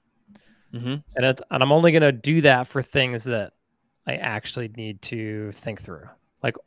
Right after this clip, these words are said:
Speaker 2: only gonna do that for
Speaker 1: Sure.
Speaker 2: activities that are gonna have major payback in my life. So they're either
Speaker 1: Sure.
Speaker 2: gonna make me more money, they're gonna give me more time,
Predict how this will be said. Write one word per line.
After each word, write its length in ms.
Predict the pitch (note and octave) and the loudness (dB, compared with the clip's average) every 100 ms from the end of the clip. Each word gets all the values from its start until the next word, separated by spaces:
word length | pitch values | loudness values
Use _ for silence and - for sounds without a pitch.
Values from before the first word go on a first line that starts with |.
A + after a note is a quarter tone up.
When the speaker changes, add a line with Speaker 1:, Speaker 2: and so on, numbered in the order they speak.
| - | 2
Speaker 2:
only 260 | D3+ E3 | 6 6
gonna 140 | E3 D#3 | 6 6
do 100 | D3+ | 6
that 160 | C3+ | 4
for 80 | A#2 | 2
Speaker 1:
Sure. 40 | |
Speaker 2:
activities 720 | A2 G2+ - D#3 C#3+ C#3 B2 - | -4 -6 -2 0 2 0 -4 -6
that 140 | A#2+ | -6
are 80 | A2+ | -6
gonna 240 | A2+ G#2 G#2+ - | -6 -8 -10 -6
have 500 | C3 B2 A2+ A2+ - _ _ _ _ _ _ _ - | 0 2 0 -6 -20 _ _ _ _ _ _ _ -10
major 640 | A2+ B2+ B2+ B2 A#2+ A2+ - | -2 0 0 -2 -4 -6 -10
payback 480 | - A#2+ A2+ G2 - | -8 -4 -2 -4 -8
in 60 | |
my 160 | G2 F#2+ | -12 -12
life. 380 | F2+ E2 - _ | -12 -14 -16 _
So 160 | - - | -10 -4
they're 160 | B2 B2 | 0 2
either 200 | A#2 A#2+ | 2 0
Speaker 1:
Sure. 120 | A#2+ | 0
Speaker 2:
gonna 60 | A2+ | 0
make 140 | A#2+ - | -4 -8
me 40 | |
more 140 | A2+ G#2+ | -10 -6
money, 440 | A2+ C#3+ E3 D#3+ _ _ _ _ _ - | -2 -2 -2 -6 _ _ _ _ _ -6
they're 100 | A2+ | -4
gonna 160 | A#2 | -2
give 160 | G#2+ A2 | -4 -4
me 80 | A2 | -6
more 180 | G#2+ | -6
time, 480 | G2 B2+ C3+ C#3 C#3+ | -4 -2 0 0 -2